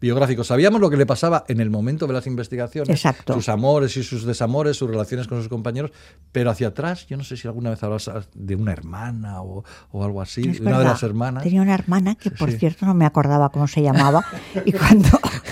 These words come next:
Speaker 2: cuando tuve que hacerla Sin muertos, esta autobiografía, tuve que consultar, se llamaba Amanda.
Speaker 1: Ajá. Oye, ¿y,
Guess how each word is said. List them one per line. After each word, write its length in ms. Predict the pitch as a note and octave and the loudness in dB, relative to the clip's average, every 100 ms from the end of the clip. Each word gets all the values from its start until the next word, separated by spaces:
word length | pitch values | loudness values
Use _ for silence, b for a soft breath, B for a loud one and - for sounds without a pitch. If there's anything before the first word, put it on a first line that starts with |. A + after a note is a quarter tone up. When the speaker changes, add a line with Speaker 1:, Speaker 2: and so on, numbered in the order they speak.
| B B B | B B B
Speaker 2:
cuando 540 | - - D#3 D3 D3 C#3+ | 0 2 4 4 4 4
tuve 420 | - D#3 D3 D3 | 2 4 6 6
que 140 | D#3+ | 6
hacerla 1400 | C#3+ - C#3+ D3+ C#3+ C#3+ C#3+ C#3 C#3 C3 C3 C3 C3+ C#3 B2+ | 2 4 2 4 4 6 4 4 2 2 0 0 -2 -2 -6
Sin 220 | - C#3+ | 2 4
muertos, 640 | C#3+ D3 D#3+ - A#3 - b b b | 6 6 4 4 4 2 b b b
esta 300 | - D3 - | -4 -2 2
autobiografía, 680 | C#3+ C#3 C#3 C#3 C3+ - D#3+ | 2 4 4 4 2 0 4
tuve 300 | F3 D3+ C#3 | 6 8 6
que 200 | C#3 B2 | 2 0
consultar, 580 | C#3 C3 C3+ - B2 - | 0 2 0 -2 -6 -8
se 100 | - | -6
llamaba 280 | C3+ C#3+ E3+ | 0 4 6
Amanda. 500 | D#3+ C#3+ C#3+ A#2+ A#2+ b b _ _ | 6 6 6 2 -4 b b _ _
Speaker 1:
Ajá. 380 | - A2 F#2 F#2+ b b | -6 -6 -6 -8 b b
Oye, 240 | C3+ D#3 - | 2 2 2
¿y, 140 | C#3+ | 0